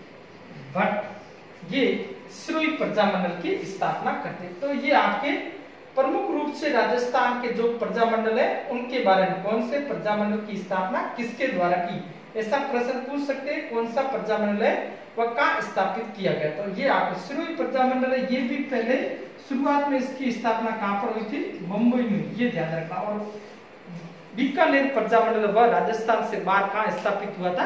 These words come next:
कलकत्ता में हुआ। तो ये आपके छोटे प्रश्न आपके प्रजामंडल से संबंधित पूछ सकते हैं। तो ये आपके प्रजामंडल टॉपिक है। अब आगे अपने दूसरा टॉपिक लेंगे, आज इतना ही। तो आप अच्छे लगे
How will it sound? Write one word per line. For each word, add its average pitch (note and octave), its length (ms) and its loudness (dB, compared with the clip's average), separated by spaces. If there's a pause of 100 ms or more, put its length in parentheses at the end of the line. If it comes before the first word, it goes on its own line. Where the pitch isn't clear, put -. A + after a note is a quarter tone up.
(120)
कलकत्ता F#3 460 0
में D3 140 -2
हुआ। D3+ 100 0
तो A3 140 0
ये D4 140 -2
आपके D4 340 4 (400)
छोटे E4+ 240 0
प्रश्न C4+ 420 2
आपके G#3+ 280 0
प्रजामंडल G#3 680 0
से - 120 -8
संबंधित F#3+ 420 -4
पूछ A3 300 -6
सकते F3 320 -6
हैं। - 260 -6 (180)
तो A3 80 -6
ये C4+ 160 4
आपके G#3+ 440 0
प्रजामंडल A3+ 480 2
टॉपिक A#3+ 280 -2
है। C#4 200 2
अब C#4+ 180 0 (120)
आगे A#3+ 180 4
अपने C4 360 4 (280)
दूसरा A3 480 -2
टॉपिक - 460 -6
लेंगे, D#3+ 240 -2
आज D#3+ 260 -4
इतना D3+ 240 -8
ही। C#3 60 -8 (760)
तो A#3 60 0
आप A#3+ 500 2
अच्छे C#4 220 4
लगे - 580 2